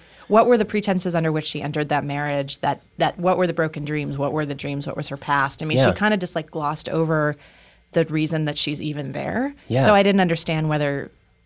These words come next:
Speaker 1: what her perspective was. Was this, like, "This isn't what I thought it would be. I grew up always thinking it would be one thing and it's not."
Speaker 2: Right.
Speaker 1: I didn't really know what she thought.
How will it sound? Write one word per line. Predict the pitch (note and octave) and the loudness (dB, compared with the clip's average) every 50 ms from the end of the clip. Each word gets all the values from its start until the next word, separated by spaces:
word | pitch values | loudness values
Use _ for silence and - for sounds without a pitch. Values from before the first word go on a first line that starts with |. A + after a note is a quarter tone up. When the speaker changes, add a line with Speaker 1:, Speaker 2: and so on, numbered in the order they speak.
| _ - - - - - - - F#3+ F#3 F3 - | _ -8 -8 -8 -8 -10 -14 -10 -10 -10 -10 -8
Speaker 1:
what | - F#3+ G3 G#3+ G3 | -2 2 2 2 2
her | F3+ F#3+ F3+ | 2 0 0
perspective | F#3 - F3 - - - - - F#3+ D#3+ - | 0 -2 -2 0 0 -2 -2 0 -2 -2 0
was. | C#3+ C#3 B2 C3+ D3+ | 0 0 0 -2 -4
Was | - D3+ C#3+ | -4 -4 -4
this, | D3+ D#3 D3+ - - | -2 -2 -4 -4 -4
like, | - C#3+ C#3 - - | -4 -4 -6 -4 -2
"This | E3+ F#3 F3 | -2 -2 0
isn't | F#3 F#3+ G3+ | 0 -2 -2
what | - F#3+ F3+ | 0 0 0
I | E3+ | 0
thought | - - F#3 F3 D#3+ | 2 2 2 2 2
it | - | 0
would | - D#3 D3 D#3 | -4 -6 -4 -2
be. | F#3 G3 F3+ D#3 C#3+ C#3+ - - | 0 2 2 0 0 -4 -4 -4
I | D3+ D3 D3 | -4 -4 -4
grew | D3 - D3+ D3+ | -4 -4 -4 -4
up | D3+ D3 - | -4 -4 -4
always | D3+ D3 D3 D3+ - | -4 -6 -6 -6 -8
thinking | E3 D#3 - C#3+ | -10 -10 -10 -10
it | - | -10
would | C3+ | -8
be | D3 D#3 | -6 -4
one | D3 D#3+ D#3+ D3+ | -4 -2 -4 -4
thing | C#3 C3+ C#3 C#3 | -4 -6 -6 -6
and | C3+ B2+ | -8 -8
it's | C3 - - | -8 -6 -2
not." | F3 F3 E3+ D3+ C#3 C#3+ C#3 - - - | 0 2 2 4 4 2 0 0 -2 0
Speaker 2:
Right. | A2 G2+ F#2+ | 2 2 2
Speaker 1:
I | F2+ | 2
didn't | F3 F#3 G3 | 2 0 0
really | F3 E3 D#3 | 0 0 0
know | D3 D3 | 0 -2
what | D3+ D#3 - | -2 -4 -4
she | - C#3 | -6 -10
thought. | C#3 - G#2+ F#2+ - - G#2+ | -10 -10 -8 -8 -6 -6 -6